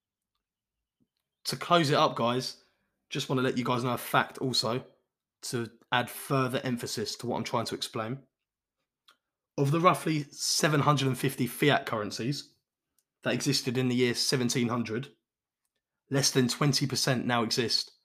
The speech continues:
and one hundred percent of them have lost a lot of their value. So, guys,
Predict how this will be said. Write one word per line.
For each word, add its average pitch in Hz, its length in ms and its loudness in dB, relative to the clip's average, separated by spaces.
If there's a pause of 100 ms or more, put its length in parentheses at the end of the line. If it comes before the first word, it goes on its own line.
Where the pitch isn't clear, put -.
(460)
and 127 100 2
one 131 100 8
hundred 143 480 2
percent 135 320 2
of 113 100 -6
them 120 260 -4 (420)
have 113 160 -2
lost 131 520 0 (360)
a - 60 -4
lot 123 180 2
of 110 80 -2
their 113 140 2
value. 104 340 0 (1000)
So, 151 280 4
guys, 127 440 4